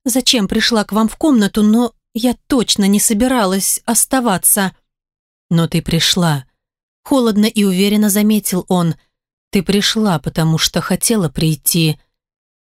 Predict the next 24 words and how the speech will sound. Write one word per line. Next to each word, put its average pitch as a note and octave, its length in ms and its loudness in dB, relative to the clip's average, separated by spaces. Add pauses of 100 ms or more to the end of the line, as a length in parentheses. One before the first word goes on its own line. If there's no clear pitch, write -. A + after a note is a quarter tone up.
Я F3 160 0
всё - 180 -2
правильно G3+ 460 0
поняла, D#3+ 440 0
Рина, D3+ 420 0 (520)
и G3 140 2
мы G3 260 2 (160)
оба D#3+ 400 -2
это D#3 260 -4
знаем». D3+ 520 0 (640)
Я A#3 180 2
растерянно G3 640 0
уставилась F#3+ 600 -2
на G3+ 80 2
своего F#3+ 360 0
работодателя G3 840 0 (360)
и D#4 80 2
неуверенно G#3 560 2
возразила. G#3+ 760 0 (680)
«Я A#3 360 2
не A#3+ 120 2
отдавала A#3 500 0
себе A#3 380 0
отчёт. B3 520 -2